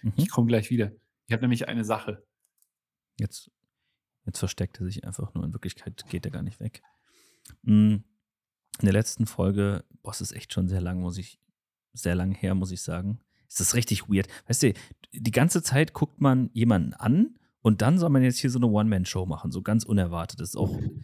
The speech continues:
Speaker 1: wie so ein, ähm, so ein Start-up, äh, Pitch, das hab ich letztens gefilmt. Da musste jemand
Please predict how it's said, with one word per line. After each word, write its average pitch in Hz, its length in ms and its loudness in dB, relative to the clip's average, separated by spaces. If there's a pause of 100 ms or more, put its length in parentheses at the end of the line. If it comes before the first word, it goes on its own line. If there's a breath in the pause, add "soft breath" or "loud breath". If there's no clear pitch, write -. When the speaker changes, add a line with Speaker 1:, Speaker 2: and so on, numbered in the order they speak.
(120)
Speaker 1:
wie 127 100 2
so 110 200 4
ein, 107 260 2 (460 loud breath)
ähm, 92 540 0
so 101 160 -4
ein 95 60 -2
Start-up, - 760 -6 (640)
äh, - 100 -4
Pitch, - 540 -4
das - 160 -8
hab 123 80 -2
ich 127 80 -4
letztens 131 360 -4
gefilmt. 139 580 -2
Da 104 60 2
musste 107 300 -2
jemand 98 460 -2